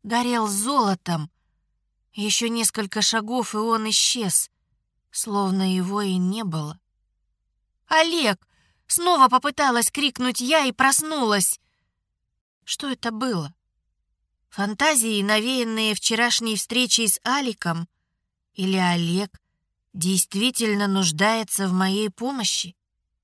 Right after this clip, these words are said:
И почему я раньше об этом не подумала? Вдруг он живет совсем рядом с парком, но по какой-то причине не может выходить на улицу?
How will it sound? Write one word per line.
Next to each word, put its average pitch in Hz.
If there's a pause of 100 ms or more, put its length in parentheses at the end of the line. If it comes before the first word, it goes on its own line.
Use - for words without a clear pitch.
(920)
И 165
почему 240
я 302
раньше 311
об 202
этом 196
не 190
подумала? 214 (520)
Вдруг 339
он 311
живет 269
совсем 285
рядом 285
с -
парком, 233 (340)
но 202
по 240
какой-то 254
причине 269
не 247
может 330
выходить 302
на 302
улицу? 180